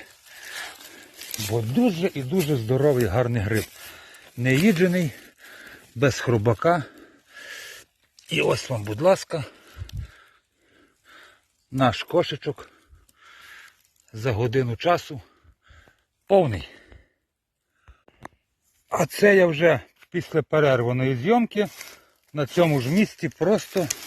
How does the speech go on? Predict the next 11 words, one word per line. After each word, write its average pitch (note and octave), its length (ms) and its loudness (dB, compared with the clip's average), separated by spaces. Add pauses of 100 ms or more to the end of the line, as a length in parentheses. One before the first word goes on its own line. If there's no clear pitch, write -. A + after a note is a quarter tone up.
(440)
дозбирую C3+ 840 2
залишки, E3 680 2 (760)
котрі D#3+ 380 -4
не D3 120 0
попали E3+ 540 0 (600)
в G#2+ 180 -14
один C#3 420 0 (160)
опі-, C3 440 -2
епізод B2+ 560 0 (100)
відразу. A2+ 500 0 (840)
Цей C3+ 340 2